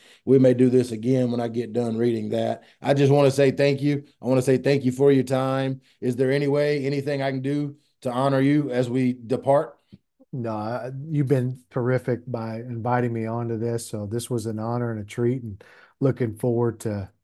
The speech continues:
Speaker 2: seeing how this friendship continues to, to compound over the years.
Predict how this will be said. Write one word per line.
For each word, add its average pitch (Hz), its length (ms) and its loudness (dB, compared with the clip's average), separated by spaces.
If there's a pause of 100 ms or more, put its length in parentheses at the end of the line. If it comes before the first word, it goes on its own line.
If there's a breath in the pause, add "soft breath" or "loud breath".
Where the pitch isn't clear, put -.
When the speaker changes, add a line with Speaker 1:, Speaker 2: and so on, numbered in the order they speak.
Speaker 2:
seeing 123 220 0
how 120 140 2
this 113 160 -2
friendship 123 580 -4
continues 123 640 -4
to, 104 220 -8 (520 soft breath)
to 123 60 -6
compound 120 560 -2
over 120 200 -2
the 107 80 -4
years. 110 480 -2